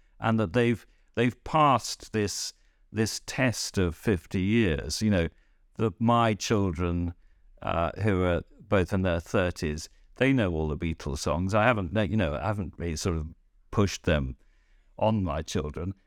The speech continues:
and their generation knows all these songs in a way that I don't know, you know, the songs of Joe Loss or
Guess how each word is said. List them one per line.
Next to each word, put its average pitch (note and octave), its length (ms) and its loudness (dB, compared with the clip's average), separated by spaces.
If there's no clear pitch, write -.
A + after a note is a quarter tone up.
and A2 180 0
their C3+ 180 4
generation A#2 760 0
knows C3+ 360 2
all E2 180 0
these C2 240 -6
songs D#2+ 560 -4
in A2+ 180 0
a A#2+ 60 2
way C3 220 2
that A2+ 160 -2
I A#2+ 160 4
don't C3 360 2
know, E2 380 0
you G#2+ 140 -4
know, D#2 160 0
the F2+ 140 -4
songs F2+ 380 0
of D#2+ 180 -2
Joe E2 340 2
Loss E2+ 400 -2
or D2+ 220 0